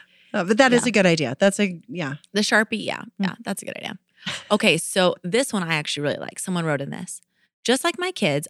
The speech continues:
Speaker 2: I monitor my own leisure screen time. All of my jobs, cleaning,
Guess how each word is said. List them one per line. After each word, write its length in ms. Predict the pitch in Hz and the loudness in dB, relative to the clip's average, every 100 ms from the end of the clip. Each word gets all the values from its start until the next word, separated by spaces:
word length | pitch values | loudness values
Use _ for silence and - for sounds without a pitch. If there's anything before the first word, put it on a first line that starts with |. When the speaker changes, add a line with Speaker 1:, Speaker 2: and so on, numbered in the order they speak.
| - | -2
Speaker 2:
I 100 | 180 | 0
monitor 520 | 185 190 220 240 262 | 2 2 0 0 -2
my 240 | 262 277 | -2 -2
own 280 | - 170 170 - | 0 0 -2 -6
leisure 520 | 160 175 180 190 196 - | -6 -2 -2 -2 -4 -4
screen 400 | - - 160 147 | -8 -6 -6 -6
time. 320 | - - 180 _ _ _ 160 | -8 -12 -14 _ _ _ 2
All 160 | 170 | 4
of 80 | 202 | 4
my 160 | 247 269 | 2 0
jobs, 460 | 185 160 180 - _ _ | 0 0 -2 -8 _ _
cleaning, 500 | - 196 190 190 | -2 2 2 2